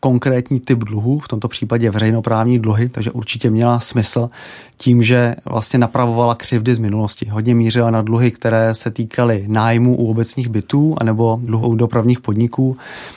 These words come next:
kde právě byl obrovský rozdíl mezi tím výsledným dluhem a tou původní dlužnou částkou.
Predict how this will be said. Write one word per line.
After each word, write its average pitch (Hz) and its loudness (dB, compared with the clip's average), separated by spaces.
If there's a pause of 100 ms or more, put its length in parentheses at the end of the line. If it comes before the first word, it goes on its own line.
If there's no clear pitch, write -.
(120)
kde 113 4
právě 113 2
byl 120 2
obrovský 123 -2
rozdíl 113 2
mezi 117 2
tím 120 2
výsledným 120 2
dluhem 117 2
a - -6
tou 120 0
původní 117 2
dlužnou 110 0
částkou. - -6